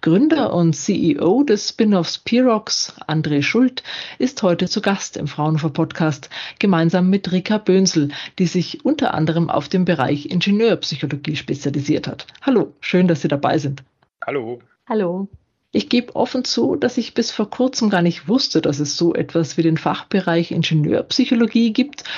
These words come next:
Speaker 1: und möchte mir das später dann noch genauer erklären lassen.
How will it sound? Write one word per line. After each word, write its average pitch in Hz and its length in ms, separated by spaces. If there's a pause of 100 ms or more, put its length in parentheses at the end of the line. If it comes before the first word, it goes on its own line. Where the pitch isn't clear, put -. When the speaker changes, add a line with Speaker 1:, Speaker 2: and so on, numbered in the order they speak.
(140)
Speaker 1:
und - 240
möchte - 300
mir 190 40
das 180 140
später 180 320
dann 170 180
noch 160 220
genauer 160 360
erklären 160 420
lassen. 156 300